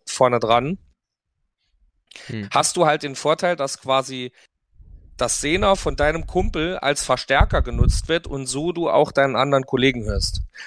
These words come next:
Speaker 1: Also du baust richtig ein Netzwerk auf.
Speaker 2: Mhm.
Speaker 1: Was auch mega geil ist, find ich, bei dem Intercom, ich glaub, du kannst bis zu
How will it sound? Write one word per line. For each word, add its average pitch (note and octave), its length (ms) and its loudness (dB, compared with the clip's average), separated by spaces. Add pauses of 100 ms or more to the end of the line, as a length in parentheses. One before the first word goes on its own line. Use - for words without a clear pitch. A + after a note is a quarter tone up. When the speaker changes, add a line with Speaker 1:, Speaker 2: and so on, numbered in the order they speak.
Speaker 1:
Also B2 180 -2
du C#3 80 4
baust C#3+ 360 4
richtig D#3+ 380 0
ein C3 140 -2
Netzwerk A#2+ 500 0
auf. G2 280 -6 (380)
Speaker 2:
Mhm. A2 340 -8
Speaker 1:
Was C3 320 0
auch E3+ 340 2 (220)
mega D#3 420 2
geil E3 240 2
ist, E3 160 -6
find D3+ 160 -12
ich, - 180 -8
bei C#3+ 140 2
dem C#3 180 -4
Intercom, D#3 640 -2
ich C3+ 140 -8
glaub, B2+ 160 -8
du B2+ 60 -10
kannst - 380 -6
bis - 200 -2
zu D#3 220 -6